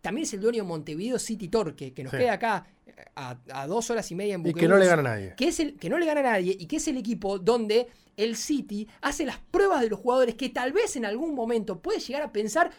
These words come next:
Speaker 1: no para el City, para el
Speaker 2: Para
Speaker 1: Girona.
Speaker 2: o para el New York City, para la M L S.
Speaker 1: ¿Sí? Porque, que te lo digan los que eran hinchas del Torque antes de la llegada del grupo City a Torque. Entonces, digo,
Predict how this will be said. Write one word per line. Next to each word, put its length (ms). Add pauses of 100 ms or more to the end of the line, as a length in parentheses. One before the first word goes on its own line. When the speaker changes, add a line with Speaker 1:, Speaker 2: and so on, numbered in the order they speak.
(140)
Speaker 1:
no 140
para 140
el 60
City, 340
para 140
el 60
Speaker 2:
Para 160
Speaker 1:
Girona. 240 (240)
Speaker 2:
o 140
para 160
el 60
New 120
York 100
City, 260 (600)
para 160
la 80
M 100
L 100
S. 240 (180)
Speaker 1:
¿Sí? 320 (760)
Porque, 380
que 100
te 120
lo 80
digan 320
los 260
que 220
eran 260
hinchas 380
del 160
Torque 380
antes 580 (180)
de 320
la 140
llegada 300
del 120
grupo 300
City 420
a 140
Torque. 480 (320)
Entonces, 420 (180)
digo, 300